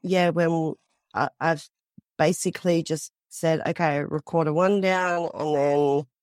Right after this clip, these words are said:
right, recorder two." And then you hear this male voice come through and say,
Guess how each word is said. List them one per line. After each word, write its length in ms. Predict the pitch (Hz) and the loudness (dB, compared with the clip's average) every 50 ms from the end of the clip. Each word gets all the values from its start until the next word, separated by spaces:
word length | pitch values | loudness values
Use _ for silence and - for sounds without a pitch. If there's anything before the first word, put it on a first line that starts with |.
| _ _ _ | _ _ _
right, 360 | - 151 151 131 117 101 - - | -2 -2 0 0 -2 -2 -4 -4
recorder 360 | 156 - - 170 156 151 151 | -6 -6 -4 -2 -2 -2 -2
two." 540 | 147 - - 175 147 - - - - - 170 - _ _ _ _ - - _ _ _ _ _ _ _ _ - - | -4 -4 -2 -2 -2 -2 -4 -6 -8 -8 -10 -12 _ _ _ _ -20 -20 _ _ _ _ _ _ _ _ -4 2
And 480 | - 170 160 151 151 147 147 151 156 - - - - - - | 2 4 6 6 4 4 4 2 0 0 -4 -8 -16 -4 2
then 480 | 165 170 165 160 160 160 160 160 180 | 4 6 8 8 6 6 4 2 2
you 160 | 165 175 175 160 | 2 2 0 2
hear 240 | 139 170 165 160 | 2 4 4 4
this 280 | 143 147 147 - - - | 2 0 -2 -4 -4 0
male 220 | 156 151 147 143 | 2 2 2 2
voice 300 | 143 151 147 151 160 - | 2 0 0 0 0 -2
come 240 | - - 170 156 151 | -4 -4 -4 -4 -4
through 280 | - - 165 147 147 143 | -4 -4 -4 -2 -2 -2
and 140 | 139 139 - | -2 -4 -4
say, 420 | - 147 135 151 147 151 156 - | -4 -2 -2 0 0 0 -2 -4